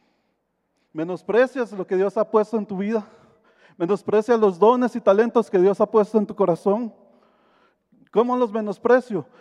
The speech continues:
No poniéndolos al servicio de la iglesia, no poniéndolos al servicio de Dios. Tu,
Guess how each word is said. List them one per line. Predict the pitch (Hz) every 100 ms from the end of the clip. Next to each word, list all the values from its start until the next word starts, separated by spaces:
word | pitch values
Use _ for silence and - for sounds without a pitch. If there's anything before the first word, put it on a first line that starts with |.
| -
No | 185
poniéndolos | 214 196 208 214 208 208
al | 180
servicio | 175 160 214 214 196 151 - - _ _ _ _
de | 156
la | 175
iglesia, | 165 175 202 202 180
no | 190
poniéndolos | 208 220 220 226 220
al | 190
servicio | 196 165 196 220 208 196
de |
Dios. | 190 208 202 _ _ _ _ _ _ _ _ _ _ _ _ _
Tu, | -